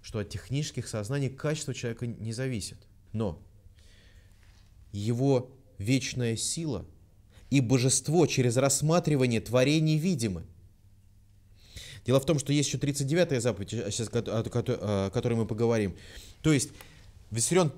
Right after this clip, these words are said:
э, прям-, прямо учит, не надо стремиться познавать этот мир,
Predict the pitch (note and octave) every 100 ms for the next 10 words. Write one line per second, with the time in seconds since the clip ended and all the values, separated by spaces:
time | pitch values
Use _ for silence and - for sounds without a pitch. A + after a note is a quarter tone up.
0 | - A2 A#2+ A2 E3+ E3 C#3 G#2+ D#3+ C#3+
1 | A2+ A2 - A#2 D3 D3+ F3+ E3+ D3 -
2 | D3+ D3+ F#3+ - D3+ - D3 A#2+ D3+ C#3+
3 | B2+ - C3 B2+ A2+ G#2 G2 B2+